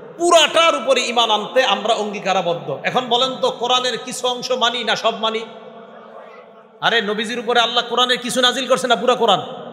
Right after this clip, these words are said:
হ্যাঁ, তার মানে নবীজির উপর যা দিছে আল্লাহ, আমরা সব মেনে নিব, ঠিক না? আল্লাযীনা আমানু ওয়া আমিলুস সলিহাত ওয়া আমানু বিমা নুজিলা আলা মুহাম্মাদ।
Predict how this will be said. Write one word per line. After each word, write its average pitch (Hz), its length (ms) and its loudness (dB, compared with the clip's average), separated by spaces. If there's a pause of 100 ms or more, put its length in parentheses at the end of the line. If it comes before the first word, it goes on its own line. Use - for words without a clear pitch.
(520)
হ্যাঁ, 170 180 4
তার 240 140 2
মানে 262 220 -2
নবীজির 254 500 -2
উপর 269 140 -4
যা 214 320 2
দিছে 277 280 0
আল্লাহ, 214 260 0
আমরা 185 140 -4
সব 196 240 -4
মেনে 175 180 -8
নিব, 147 280 -10
ঠিক 214 160 -6
না? 254 200 0 (520)
আল্লাযীনা 226 540 0
আমানু 240 420 0
ওয়া 247 140 2
আমিলুস 240 440 -4
সলিহাত 220 440 2
ওয়া 208 140 -2
আমানু 240 540 2
বিমা 294 320 2
নুজিলা 240 480 -4
আলা 196 220 2
মুহাম্মাদ। 160 680 -6